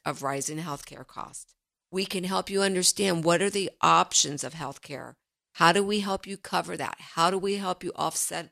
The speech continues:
that in retirement? We can n-, let you understand what are the options when it comes to long-term coverage and home care. You know, what are the choices that you have?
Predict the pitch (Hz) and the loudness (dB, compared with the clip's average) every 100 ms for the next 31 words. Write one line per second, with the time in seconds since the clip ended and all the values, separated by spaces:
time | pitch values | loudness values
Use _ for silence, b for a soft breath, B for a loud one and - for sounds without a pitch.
0 | - 127 120 143 143 147 151 131 139 127 | -10 -10 -8 -10 -10 -12 -12 -12 -12 -16
1 | - _ _ _ 170 202 202 185 185 180 | -20 _ _ _ -2 2 2 0 -2 -4
2 | - 196 233 220 - 190 196 190 - - | 0 0 0 0 0 0 0 2 2 2
3 | 196 202 170 - 170 180 196 214 214 196 | -2 -4 -8 -10 -2 -2 -2 -4 -2 -2
4 | - - 156 180 - - 147 143 156 160 | 0 4 4 4 4 2 2 -4 -4 -6
5 | 165 - 160 147 - 160 143 147 139 - | -8 -10 -8 -8 -6 -6 -4 -6 -6 -6
6 | 175 165 175 _ - 185 196 180 - - | -4 -6 -8 _ -4 0 2 0 -6 -8
7 | - - _ 170 175 175 180 233 - 139 | -10 -12 _ -6 -4 -4 -6 -8 -10 -10
8 | 160 156 151 170 208 220 214 - 175 196 | -8 -8 -2 -2 0 -4 -2 -2 -2 -2
9 | - 190 - 165 - 156 160 165 185 123 | -2 -4 -6 -6 -6 -10 -10 -14 -16 -18